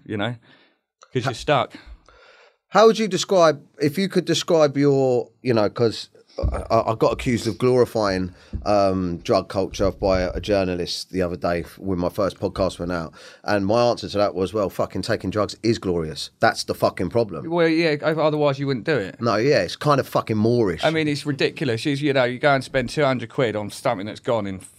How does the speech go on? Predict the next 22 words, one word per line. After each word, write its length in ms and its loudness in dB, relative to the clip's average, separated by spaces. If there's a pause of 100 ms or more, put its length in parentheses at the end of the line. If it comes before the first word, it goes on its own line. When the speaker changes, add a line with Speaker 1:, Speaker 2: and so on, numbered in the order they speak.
(140)
Speaker 1:
you 140 -4
know, 140 -2
six, 160 -6
Speaker 2:
Yeah. 140 2
Speaker 1:
seven 300 0
hours, 280 0
and 80 -8
you're 100 -2
wondering 300 -2
about 240 -2
more 260 0
when 140 -2
you, 120 -4
when 180 -6
you're 80 -6
financially 640 -4
not 160 -6
stable 340 -4
enough 260 -6
to 100 -16
do 160 -2
it. 120 -2